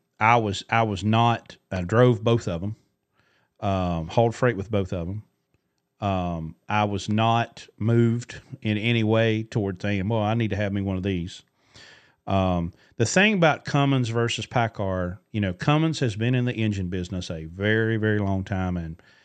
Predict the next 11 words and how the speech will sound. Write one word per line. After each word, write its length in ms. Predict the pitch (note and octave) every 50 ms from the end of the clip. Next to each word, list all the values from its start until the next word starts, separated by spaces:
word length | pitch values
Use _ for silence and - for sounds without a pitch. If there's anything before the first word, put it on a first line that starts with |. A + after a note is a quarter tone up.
| _ _ _ -
and, 440 | - G2 F#2+ F2+ F2 E2+ D#2+ E2 -
and 180 | - F#2+ F2 F2
packard 460 | - B2 B2 A#2 - A#2+ A2+ A2+ G#2+
has 160 | G#2+ G#2 F#2+
not. 320 | G2 - - - - - - _ _ _ _ _ _ _ _ _ _ _ _ _ _ _ _
Um, 560 | - G#2 G2+ F#2+ F#2 F2+ F2 E2 D#2+ E2 F#2 - _ _ -
now, 240 | A2+ A2+ A2 G#2 G#2
you'll 240 | G2 G2+ B2 B2+ B2+
find, 520 | - - B2 A#2+ A#2 A#2 A#2 A2+ G#2+ G#2 -
you 120 | A2+ G#2+
know, 220 | G2 F#2+ F#2+ G2